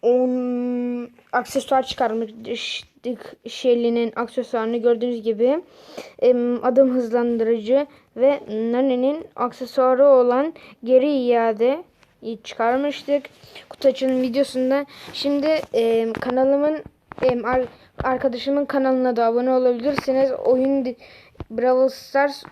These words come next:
Gizemli Oyun Delisi diye kanalı var. Evet, gerçekten çok mantıklı. Evet.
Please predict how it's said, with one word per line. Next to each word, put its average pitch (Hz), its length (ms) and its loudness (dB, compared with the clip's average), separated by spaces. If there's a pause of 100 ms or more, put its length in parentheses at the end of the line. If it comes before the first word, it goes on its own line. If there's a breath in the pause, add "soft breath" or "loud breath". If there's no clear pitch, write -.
(300)
Gizemli 254 540 0
Oyun 254 360 2
Delisi 233 520 -2 (200)
diye 240 240 0
kanalı 240 360 -4
var. 220 160 -2 (600)
Evet, 214 380 -8 (220)
gerçekten 214 520 -12 (440)
çok - 160 -20
mantıklı. 226 580 -10 (1500)
Evet. 214 500 -12